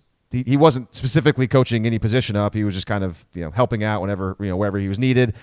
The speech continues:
And Bob Stoops released a statement Tuesday night saying, "Hey, hold, hold on a second, guys. I,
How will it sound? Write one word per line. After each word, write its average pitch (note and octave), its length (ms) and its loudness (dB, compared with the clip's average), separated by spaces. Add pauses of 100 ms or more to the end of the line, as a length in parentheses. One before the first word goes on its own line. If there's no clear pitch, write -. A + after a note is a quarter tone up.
(140)
And F#3+ 100 2
Bob G3+ 220 8
Stoops F3+ 260 4
released D3 320 2
a A#2+ 40 4
statement A#2+ 440 4
Tuesday B2 300 2
night A#2+ 220 0
saying, C3 180 0
"Hey, E3+ 260 6
hold, D3+ 220 8
hold C#3 140 8
on A2 80 2
a G2 40 -2
second, F#2 220 -4
guys. F#2+ 260 -4
I, G#2+ 200 0